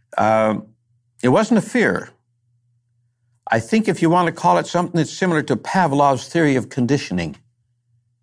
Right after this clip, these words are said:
He really conditioned us, and it didn't hurt one bit. It was actually a, a big help to us. My understanding, he was there throughout the whole war, and he retired. He was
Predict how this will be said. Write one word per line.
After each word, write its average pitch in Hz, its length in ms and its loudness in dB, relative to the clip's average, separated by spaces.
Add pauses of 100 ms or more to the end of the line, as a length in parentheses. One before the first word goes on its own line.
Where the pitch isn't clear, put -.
(200)
He 147 100 -8
really 160 280 2
conditioned 165 520 -2
us, - 200 -10 (440)
and 90 120 -10
it - 160 -16
didn't 123 300 -8 (100)
hurt - 360 -6 (100)
one 107 380 0 (120)
bit. - 260 -2 (480)
It 101 80 -8
was 98 160 -2
actually 107 360 0
a, 90 180 2 (500)
a 92 80 -4
big 107 240 0
help 110 340 -2
to 82 120 -8
us. - 280 -12 (1120)
My 123 180 2
understanding, 147 540 0
he 143 60 0
was 127 160 0
there 135 180 2
throughout 135 300 -2
the 120 80 0
whole 131 180 2
war, 107 240 4
and 98 100 0
he 101 40 4
retired. 113 420 0
He 139 160 0
was 156 240 2